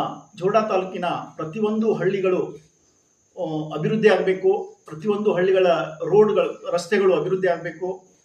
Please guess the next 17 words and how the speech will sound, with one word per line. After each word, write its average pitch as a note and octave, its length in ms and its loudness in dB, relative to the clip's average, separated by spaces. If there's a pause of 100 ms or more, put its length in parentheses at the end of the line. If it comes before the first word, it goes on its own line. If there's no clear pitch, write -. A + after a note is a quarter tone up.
(520)
ಅದೇ F#3 140 0
ರೀತಿಯಾಗಿ F#3 840 -2
ಹುಲಿ A3+ 200 -6
ಯೋಜನೆಯಿಂದ, G3+ 540 2 (760)
ಆ, D#3 380 -2
ನಮ್ಮ A3 240 2
ಜ-, G3 360 0
ಜನರಿಗೆ F#3 340 -2
ಆಗುವಂತಹ F3+ 540 0
ತೊಂದರೆಗಳನ್ನು, F#3 880 -4 (420)
ಆ, D#3 400 -4
ನಮ್ಮ E3 360 -4
ಸರ್ಕಾರದವರು G3+ 1040 2
ಮುತಿ-, G3+ 340 -8
ಮುತುವರ್ಜಿ G#3+ 400 2
ವಹಿಸಿ F3+ 540 -2
ಸರಿಪಡಿಸಬೇಕು. F3+ 880 -6